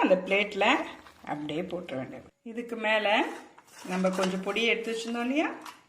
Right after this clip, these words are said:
அதை அப்படியே லைட்டா தூவி விட்டுடலாங்க. ஒரு ஒன் ஹவர் ஆற வச்சுட்டு கட் பண்ணோம்னா நம்மளுக்கு பாம்பே அல்வா ரெடி ஆயிடும். ஒன் ஹவர் ஆயிடுச்சுங்க.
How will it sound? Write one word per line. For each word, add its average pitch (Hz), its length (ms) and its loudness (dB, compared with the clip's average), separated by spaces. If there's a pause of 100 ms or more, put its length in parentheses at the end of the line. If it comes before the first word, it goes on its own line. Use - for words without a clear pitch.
(680)
அதை 165 180 -6
அப்படியே 170 280 -2 (380)
லைட்டா 143 400 -2
தூவி 190 220 -2
விட்டுடலாங்க. 175 500 -2 (920)
ஒரு 190 180 4 (440)
ஒன் 185 220 4
ஹவர் 202 240 8 (120)
ஆற 180 100 10 (100)
வச்சுட்டு 202 380 -2 (760)
கட் 185 260 -2
பண்ணோம்னா 180 400 0 (440)
நம்மளுக்கு 180 420 0 (800)
பாம்பே 190 380 6
அல்வா 170 240 4 (360)
ரெடி 151 220 0
ஆயிடும். - 260 -6 (520)
ஒன் 196 140 -4
ஹவர் 208 200 2
ஆயிடுச்சுங்க. 190 420 0